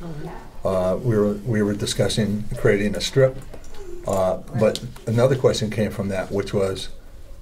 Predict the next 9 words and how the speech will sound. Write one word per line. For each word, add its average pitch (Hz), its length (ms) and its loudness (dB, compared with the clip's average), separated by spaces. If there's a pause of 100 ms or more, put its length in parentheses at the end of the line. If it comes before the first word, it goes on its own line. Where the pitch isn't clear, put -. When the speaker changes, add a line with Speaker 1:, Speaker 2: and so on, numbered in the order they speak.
(360)
Speaker 2:
where 117 220 4
does 104 120 2
it 104 40 2
lead 120 300 4
to? - 220 -4 (360)
So, 104 420 4
<laughs> - 920 -6
it, 101 260 2
it, 104 180 -4